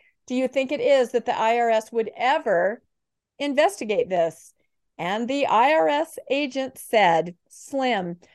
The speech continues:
the political risk is so great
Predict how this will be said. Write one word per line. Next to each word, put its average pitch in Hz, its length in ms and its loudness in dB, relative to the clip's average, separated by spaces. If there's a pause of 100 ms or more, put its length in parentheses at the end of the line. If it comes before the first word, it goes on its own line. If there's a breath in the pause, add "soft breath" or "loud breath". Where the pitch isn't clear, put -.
(200 soft breath)
the 233 100 0
political 294 840 2
risk 254 520 0
is 196 300 -8
so 269 360 2
great 247 600 0